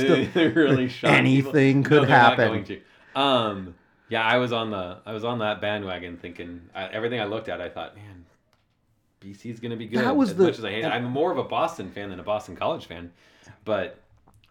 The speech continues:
Speaker 2: I just really thought they were gonna be good. And both of those teams are just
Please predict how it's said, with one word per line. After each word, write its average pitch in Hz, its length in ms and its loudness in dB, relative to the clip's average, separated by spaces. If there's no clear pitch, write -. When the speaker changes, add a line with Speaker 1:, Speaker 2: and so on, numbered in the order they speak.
Speaker 2:
I 120 160 -2
just 110 100 -6
really 98 160 -8
thought 95 140 -8
they 101 60 -4
were - 60 -8
gonna 73 140 -12
be - 80 -14
good. 117 180 -4
And 92 160 -14
both 180 300 4
of 107 140 -6
those 104 240 -6
teams 101 420 -8
are - 60 -18
just - 260 -20